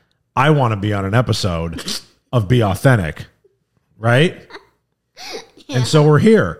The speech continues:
Speaker 1: So we have to decide what we're gonna talk about. It's not gonna be a long episode. We just want everybody to get to know Tegan a little bit better, right? So, what is Tegan's favorite thing to do?
Speaker 2: Gymnastics.
Speaker 1: Gymnastics?
Speaker 2: Yeah.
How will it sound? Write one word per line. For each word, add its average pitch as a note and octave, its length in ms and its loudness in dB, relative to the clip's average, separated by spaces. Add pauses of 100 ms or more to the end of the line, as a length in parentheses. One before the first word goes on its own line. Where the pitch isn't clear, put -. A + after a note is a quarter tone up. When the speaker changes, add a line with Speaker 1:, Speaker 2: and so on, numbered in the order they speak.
(340)
Speaker 1:
So C#3+ 120 4
we C#3 100 8
have C#3 160 2
to D#3 80 -2
decide C#3+ 360 2
what C#3 140 -2
we're C#3+ 120 -2
gonna D#3 160 0
talk D#3 240 -2
about. F2+ 260 -6
It's - 80 -8
not A#2 80 0
gonna A#2+ 140 2
be E3 80 4
a F3+ 60 6
long E3+ 260 4
episode. D3+ 440 4
We D3 120 2
just C#3 160 -2
want C3 160 0
everybody C#3+ 400 0
to B2 100 -6
get D3+ 180 -4
to C#3+ 60 -8
know C#3 140 -4
Tegan A2+ 640 -2
a A#2 100 0
little G#2 220 0
bit F2 180 -6
better, D#2+ 260 -8
right? A2+ 400 -2 (460)
So, C#3 420 0 (540)
what C#3+ 540 -2
is C3 200 -2
Tegan's C3+ 760 -2 (140)
favorite B2+ 480 0
thing A#2 280 0
to A2 100 -4
do? F2 320 -6 (2500)
Speaker 2:
Gymnastics. D4 920 -6
Speaker 1:
Gymnastics? B2 1040 2
Speaker 2:
Yeah. A#3 140 -18